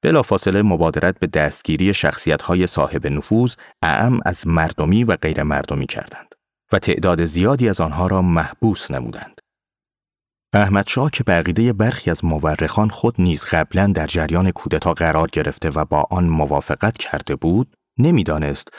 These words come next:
که کودتای سیاه در حقیقت نخستین گام مهم در جهت فراهم کردن مقدمات تغییر سلطنت است.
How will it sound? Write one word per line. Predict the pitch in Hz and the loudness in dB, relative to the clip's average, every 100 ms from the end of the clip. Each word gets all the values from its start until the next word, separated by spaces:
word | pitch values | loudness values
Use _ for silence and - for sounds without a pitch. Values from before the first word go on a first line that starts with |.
| - | -8
که | - | -4
کودتای | - 85 82 - 82 78 | -2 0 -2 -2 -2 -2
سیاه | - 82 92 135 127 | -2 0 2 2 0
در | 80 | -2
حقیقت | 71 78 82 76 120 - | -2 -4 -2 0 -2 0
نخستین | 87 - 80 - 80 80 | -2 0 -4 -2 -2 -2
گام | 76 107 131 120 | 0 2 2 2
مهم | 92 76 117 135 | 0 0 2 2
در | 113 87 | 2 -2
جهت | 76 78 104 - | -2 -2 -2 -2
فراهم | 110 80 71 73 76 | -2 -2 -2 0 -4
کردن | - 73 92 110 | -2 -2 0 2
مقدمات | 101 - 76 - 73 80 107 104 | 2 0 -4 -2 0 0 0 -2
تغییر | - 82 76 71 | -2 -2 -2 -4
سلطنت | 71 - 67 - 82 110 | -4 -2 -4 -2 -2 -2
است. | - - | -6 -12